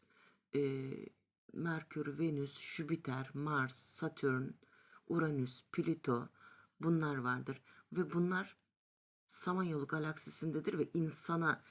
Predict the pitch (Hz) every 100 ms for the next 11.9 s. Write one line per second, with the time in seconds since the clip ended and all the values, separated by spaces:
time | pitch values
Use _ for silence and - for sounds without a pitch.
0 | - - 143 160 160 151 131 139 139 -
1 | - 135 - - - - - 180 - 175
2 | 156 - 165 170 175 - 165 151 - 147
3 | 143 139 - - - _ - - - -
4 | _ - - 147 143 - 147 131 - 143
5 | 139 - - - - 240 160 - - -
6 | _ 185 214 226 - - 170 180 180 156
7 | 160 160 180 - _ - - - - _
8 | 190 202 - 185 160 147 139 170 208 -
9 | - 185 196 - 202 196 170 190 165 143
10 | 165 143 147 147 131 135 131 131 - _
11 | - - 170 - 127 127 - 127 135